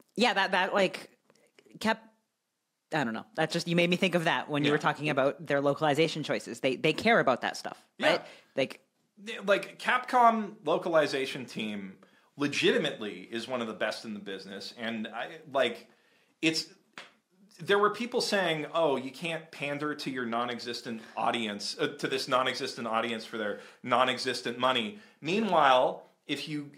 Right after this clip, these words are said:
Speaker 2: go check out the YouTube pages of the people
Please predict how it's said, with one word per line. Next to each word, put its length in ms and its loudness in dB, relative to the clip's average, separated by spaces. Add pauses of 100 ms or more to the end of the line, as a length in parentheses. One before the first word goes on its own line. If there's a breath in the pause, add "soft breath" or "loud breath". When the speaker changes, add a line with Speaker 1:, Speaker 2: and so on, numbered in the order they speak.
(340)
Speaker 2:
go 240 6
check 360 0
out 380 6 (520)
the 420 0 (460)
YouTube 480 -4
pages 400 -4
of 60 -12
the 60 -18
people 560 -6